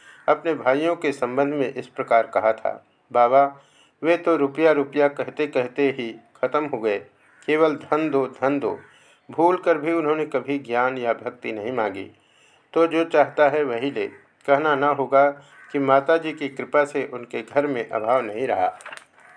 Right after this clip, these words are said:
इससे पाठकगण कहीं यह न समझ लें कि मामा लोगों में कोई सुकृ-, सुकृति अथवा उच्च भाव नहीं थे। महाकवि गिरीश चंद्र घोष ने एक बार कहा था कि मामा लोगों ने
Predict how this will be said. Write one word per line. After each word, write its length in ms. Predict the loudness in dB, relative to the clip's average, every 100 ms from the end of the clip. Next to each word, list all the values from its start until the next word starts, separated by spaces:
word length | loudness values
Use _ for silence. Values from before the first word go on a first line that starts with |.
| -20 _ _ -20 _ -20 -20 -20 -20 _ -20 _ _ _ _ _ _ _ -20 -4
इससे 300 | -4 -2 -2
पाठकगण 680 | 4 4 4 0 0 -2 -2 -8 -16 _ -2
कहीं 340 | -2 0 -4
यह 160 | 0 0
न 200 | 0 -2
समझ 340 | 0 0 0
लें 240 | 0 -6 -6
कि 140 | -8
मामा 340 | 0 2 2 0
लोगों 360 | -2 -2 -2
में 260 | -2 -6 -10 _ _ _
कोई 280 | 0 0 -2
सुकृ-, 440 | -6 -8 -8 -10 -14 _ _ _
सुकृति 640 | -10 -8 -6 -6 -4 -4 -2
अथवा 320 | -4 0 0
उच्च 340 | 0 -4 -8 -6
भाव 260 | 0 0
नहीं 260 | 0 -4 -6
थे। 420 | -6 -8 -10 _ _ _ _
महाकवि 480 | -2 0 0 -2 -2
गिरीश 300 | -2 -2 -2
चंद्र 300 | -4 -4 -6
घोष 340 | -2 -2 -2
ने 160 | -4 -4
एक 180 | -6 -2
बार 180 | 0 0
कहा 280 | -2 0 0
था 360 | 0 -4 -4 _ _ _ -6
कि 80 |
मामा 320 | 2 2 4 0
लोगों 340 | 0 -2 -2
ने 260 | -4 -6